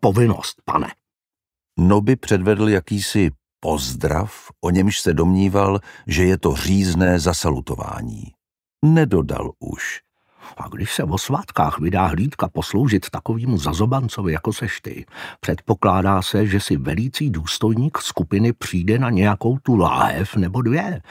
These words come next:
Speaker 1: nebo na nějaký jiný hmatatelný důkaz vděčnosti."
Speaker 2: Protože to už za něj říkal celý jeho postoj. Dokonce i Nobyho uši byly stělesněním očekávání.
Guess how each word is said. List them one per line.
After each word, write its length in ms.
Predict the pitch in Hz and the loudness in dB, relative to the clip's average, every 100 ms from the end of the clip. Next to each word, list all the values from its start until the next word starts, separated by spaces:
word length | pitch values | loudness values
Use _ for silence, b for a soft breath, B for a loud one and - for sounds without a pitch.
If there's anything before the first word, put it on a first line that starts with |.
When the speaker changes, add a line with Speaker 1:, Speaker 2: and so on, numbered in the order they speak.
| B - | B -14
Speaker 1:
nebo 200 | - - | -10 -8
na 140 | 73 | -6
nějaký 600 | 69 87 107 - 113 73 | -2 0 0 0 -2 0
jiný 280 | 82 110 120 | 0 2 0
hmatatelný 840 | 69 71 - - 135 131 131 135 78 | -2 0 0 -2 -4 -2 0 0 0
důkaz 380 | 98 107 120 120 | 0 2 2 2
vděčnosti." 880 | 87 117 - 170 180 - - - - _ _ _ - | 2 0 0 -2 -4 -8 -12 -14 -16 _ _ _ 0
Speaker 2:
Protože 460 | 131 147 156 143 | 0 4 2 2
to 160 | - 135 | 0 0
už 240 | 135 117 | 2 2
za 120 | 104 | 4
něj 240 | 117 92 78 | 4 4 2
říkal 460 | 92 92 107 98 | 0 -2 0 0
celý 340 | 87 - 90 85 | 0 0 2 2
jeho 200 | 80 80 | 2 0
postoj. 680 | - - - - - - - _ B B B B B - | -2 -6 -8 -10 -12 -14 -20 _ B B B B B -4
Dokonce 560 | - 120 170 160 - | 2 4 4 4 2
i 200 | 170 151 | 2 4
Nobyho 540 | 143 143 127 139 139 - - | 6 6 4 6 4 2 2
uši 420 | 147 120 - 76 | 0 2 0 0
byly 240 | 67 76 | 2 2
stělesněním 840 | 73 - 87 82 73 - 80 78 69 | 0 0 2 2 2 2 2 2 0
očekávání. 1120 | - - 71 - - 58 - - - - - | -2 -4 -4 -4 -4 -6 -8 -8 -10 -10 -14